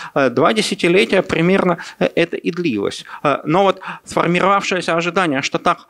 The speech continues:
э, будет всегда, они, конечно, э, не могли, а, м, вечно оправдываться. И сейчас мы живем уже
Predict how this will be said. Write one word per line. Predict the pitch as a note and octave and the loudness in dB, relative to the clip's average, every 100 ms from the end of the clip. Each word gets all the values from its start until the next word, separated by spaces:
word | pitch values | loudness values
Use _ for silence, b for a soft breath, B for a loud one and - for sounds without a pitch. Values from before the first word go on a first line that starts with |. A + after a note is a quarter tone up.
| B B | B B
э, | - B2+ - | -2 -2 -2
будет | C#3+ E3 C#3+ | -2 -2 -2
всегда, | - F3+ D#3+ G3+ C4 C#4 _ | -2 -2 0 0 0 -2 _
они, | - D3 A3+ | -6 -4 -2
конечно, | G3+ G3+ G3 - F3 B B | 0 0 0 -2 -4 B B
э, | D3 - | -2 2
не | E3 F3+ | 4 6
могли, | F#3 F#3 G3+ D#3+ - B B | 4 4 2 2 -2 B B
а, | - A#2 G#2+ | -2 0 0
м, | G2 - A#1 A#1+ B1+ - - - C#3 - | -2 -4 -6 -4 -6 -8 -12 -14 -12 0
вечно | C#3+ D3+ - B2+ G#2+ - b - | 0 2 -2 -2 -4 -10 b -6
оправдываться. | C3+ - A#2+ F2+ F2 - - - B B | -2 0 0 -2 -6 -8 -12 -14 B B
И | D#3+ | -2
сейчас | D#3+ - - C4 B3 | 0 0 0 0 -2
мы | G#3 | -2
живем | F#3+ F3+ F#3+ F3 | -2 0 0 0
уже | D#3+ D#3+ | 0 -2